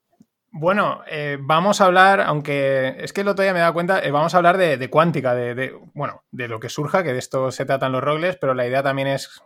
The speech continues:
darle una vuelta a la computación cuántica y por eso está Sergio aquí,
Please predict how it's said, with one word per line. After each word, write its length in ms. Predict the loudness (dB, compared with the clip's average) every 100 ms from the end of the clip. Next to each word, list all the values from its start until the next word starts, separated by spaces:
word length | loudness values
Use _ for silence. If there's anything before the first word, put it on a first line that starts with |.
| -8
darle 280 | -4 -2 0
una 140 | 0
vuelta 280 | 0 0 0
a 40 |
la 140 | 0 0
computación 600 | -4 -4 -4 -4 -4 0
cuántica 600 | 0 0 -2 0 0 -2
y 140 | -10
por 180 | -8 -6
eso 120 | -6
está 180 | -4 -4
Sergio 440 | -2 -6 -6 -2 -2
aquí, 400 | -2 -6 -8